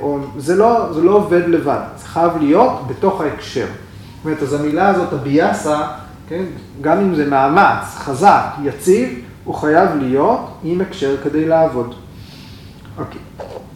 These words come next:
אז, אה, אני מונה עכשיו, אה, <clears throat> מה, לא הבאתי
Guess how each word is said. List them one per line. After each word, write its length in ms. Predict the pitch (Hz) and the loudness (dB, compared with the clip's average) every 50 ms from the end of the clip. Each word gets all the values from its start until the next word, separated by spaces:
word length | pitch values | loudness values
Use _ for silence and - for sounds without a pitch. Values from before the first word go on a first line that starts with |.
| - - - - - - - - - - - - - - - - - - - - - - - - - - - - - - - - - - - - - - - - - - - - - - - - - - - - - - - - - - - - - - - - - - - - - - - - | -20 -20 -20 -20 -20 -18 -18 -18 -18 -18 -18 -16 -16 -16 -16 -14 -10 -10 -10 -10 -10 -14 -16 -16 -16 -16 -16 -16 -12 -8 -8 -8 -8 -10 -14 -16 -16 -16 -16 -16 -16 -16 -16 -16 -16 -16 -16 -16 -16 -16 -16 -16 -16 -18 -18 -18 -18 -18 -18 -16 -14 -14 -14 -14 -16 -18 -18 -18 -18 -14 -6 -2
אז, 240 | - 135 127 127 143 | 0 2 4 6 8
אה, 460 | 151 151 147 147 151 151 147 147 147 147 147 - - - - - - - - - | 8 10 10 10 8 8 6 4 2 0 -4 -8 -14 -16 -16 -16 -16 -12 -6 -2
אני 160 | 156 156 160 | 2 4 4
מונה 360 | 156 156 160 156 160 185 202 | 6 6 6 8 8 8 8
עכשיו, 400 | 202 196 - - 180 175 175 170 160 151 147 147 151 147 139 139 135 131 131 - - - - - | 6 4 2 4 6 6 6 6 6 4 2 2 2 2 2 2 0 0 -2 -4 -6 -10 -4 0
אה, 60 | 170 160 | 2 2
<clears throat> 120 | 143 123 120 131 123 117 - - - - - - - 143 | 2 2 0 -2 -4 -6 -10 -14 -14 -16 -16 -12 -4 0
מה, 180 | 143 147 147 | 2 2 4
לא 100 | 143 147 | 4 4
הבאתי 400 | 151 147 147 156 151 151 175 165 | 4 4 4 2 2 2 2 0